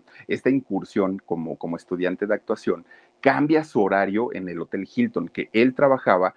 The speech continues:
de tres de la tarde a diez de la noche, y ahí era donde le iba muy bien. Pues tiene que cambiar su horario en el horario nocturno, saliendo a las siete de la mañana,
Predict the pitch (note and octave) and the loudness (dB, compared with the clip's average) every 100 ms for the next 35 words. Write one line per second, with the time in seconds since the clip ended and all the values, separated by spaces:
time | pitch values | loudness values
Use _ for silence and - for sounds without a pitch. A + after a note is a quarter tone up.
0 | - - - G#2 - - F#3 G#3 F2 - | -8 -20 -12 -10 -4 0 0 0 -4 -4
1 | - G#2 A2 - - F#2 F#2+ F#2 F#2+ F#2 | 0 0 0 -4 -8 -6 -6 -4 -2 0
2 | F#2 B2+ - - G2+ E2 D#2+ F2 B2+ C3 | 0 -2 -2 -8 -8 -10 -4 0 2 2
3 | G2 F2+ G2 G2 G2+ G#2 B2 D#3 - _ | -2 -2 -2 -2 -2 -2 -2 -4 -8 _
4 | _ _ A2 G#2+ - B2+ D#3+ C#3+ - F2+ | _ _ -6 -6 -2 0 0 -4 -6 -4
5 | F2+ G#2+ B2 A#2+ C3+ C3 B2 - - F#2+ | 0 0 2 4 4 4 2 0 -6 -8
6 | E2+ E2 F2 G2 G#2+ A2+ _ C3 B2 G2 | -4 -2 0 0 -2 -4 _ -2 0 0
7 | G#2 - F2 E2 E2+ F#2+ F2 - F#2 - | -4 -4 -10 -8 -4 -2 -2 -4 -4 0
8 | G2+ A2 A2 A2 G2 F#2+ | 2 2 0 0 -2 -2